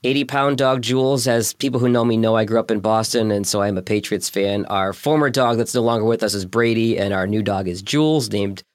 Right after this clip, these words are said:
partly after Julian Edelman. Jules is a sweetheart. She's a one hundred percent red-bone coonhound,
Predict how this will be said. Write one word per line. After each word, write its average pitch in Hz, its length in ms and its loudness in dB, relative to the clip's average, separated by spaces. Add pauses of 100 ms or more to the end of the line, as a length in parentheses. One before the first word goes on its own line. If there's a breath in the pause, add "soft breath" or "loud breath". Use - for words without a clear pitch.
(100)
partly 151 280 0
after 123 220 0
Julian 104 360 0
Edelman. 101 440 -2 (340)
Jules 131 300 0
is 135 80 -4
a 139 60 -2
sweetheart. 139 600 -2
She's 127 380 0
a 117 280 2
one 117 240 0
hundred 151 320 0
percent 151 400 -2
red-bone 127 520 0
coonhound, 247 680 0